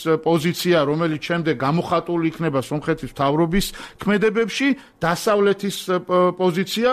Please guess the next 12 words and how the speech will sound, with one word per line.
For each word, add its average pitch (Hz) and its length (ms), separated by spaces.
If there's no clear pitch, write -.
იგივე, 294 320
ვთქვათ, 190 320
სომხური 170 380
დიასპორის 165 560
ფაქტორი 165 440
ასევე 160 360
ძალიან 175 420
მნიშვნელოვანი 202 720
იქნება 220 380
მთლიანობაში. 247 680
აი 175 220
ეს, 208 200